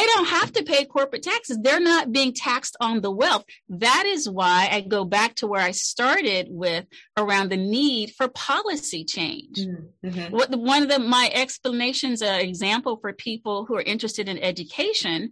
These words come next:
Speaker 1: it's great to do scholarships. I'm not mad at scholarships,
Speaker 2: Mm-hmm.
Speaker 1: but as long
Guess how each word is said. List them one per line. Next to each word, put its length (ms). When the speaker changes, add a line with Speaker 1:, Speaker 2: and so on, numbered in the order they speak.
Speaker 1:
it's 160
great 360
to 100
do 160
scholarships. 800
I'm 160
not 200
mad 300
at 100
scholarships, 960
Speaker 2:
Mm-hmm. 300
Speaker 1:
but 140
as 180
long 800